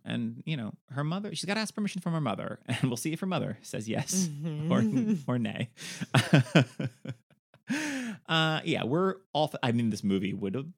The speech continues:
Speaker 1: bombed, uh, Tori Spelling. Come on, what are we talking here?
Speaker 2: We're,
Speaker 1: No.
Speaker 2: we're talking, uh, uh, uh, nepotism.
Speaker 1: No kidding. No kidding.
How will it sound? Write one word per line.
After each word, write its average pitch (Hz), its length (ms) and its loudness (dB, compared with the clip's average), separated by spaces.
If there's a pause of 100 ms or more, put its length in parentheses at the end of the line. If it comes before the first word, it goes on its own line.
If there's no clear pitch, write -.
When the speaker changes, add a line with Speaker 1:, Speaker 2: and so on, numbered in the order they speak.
Speaker 1:
bombed, 247 680 2
uh, 185 180 -2
Tori 247 380 -4
Spelling. 269 580 0
Come 220 260 -2
on, 104 340 -2
what 247 100 -4
are 214 40 -4
we 175 120 0
talking 110 480 -4
here? 98 480 -4 (540)
Speaker 2:
We're, - 120 -2
Speaker 1:
No. 180 200 -8
Speaker 2:
we're 185 160 -6
talking, 190 720 -4 (260)
uh, 143 420 -4
uh, - 40 -8 (280)
uh, 117 320 -8 (420)
nepotism. 143 760 -8 (500)
Speaker 1:
No 123 300 -2
kidding. 95 520 -8 (280)
No 101 440 -4 (240)
kidding. 90 540 -8